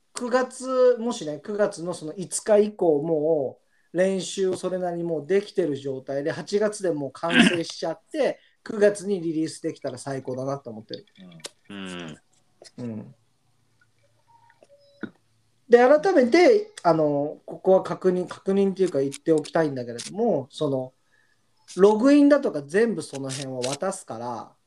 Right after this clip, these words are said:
Speaker 2: うん。
Speaker 1: 二人にお願いをしたいのが、各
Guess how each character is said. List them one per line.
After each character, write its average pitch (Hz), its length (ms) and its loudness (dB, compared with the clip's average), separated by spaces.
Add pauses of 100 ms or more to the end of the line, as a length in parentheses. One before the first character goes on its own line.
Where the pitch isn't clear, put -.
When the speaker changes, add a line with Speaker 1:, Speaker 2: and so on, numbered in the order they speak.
(760)
Speaker 2:
う 117 40 -2
ん。 92 220 -4 (340)
Speaker 1:
二 220 200 4
人 214 140 0
に 190 80 -2
お 160 100 -4
願 160 120 -6 (180)
い - 20 -2
を 151 100 -4
し 151 100 -14
た 160 160 -6
い 139 60 -8
の 147 100 -10
が、 175 320 -8
各 185 440 -4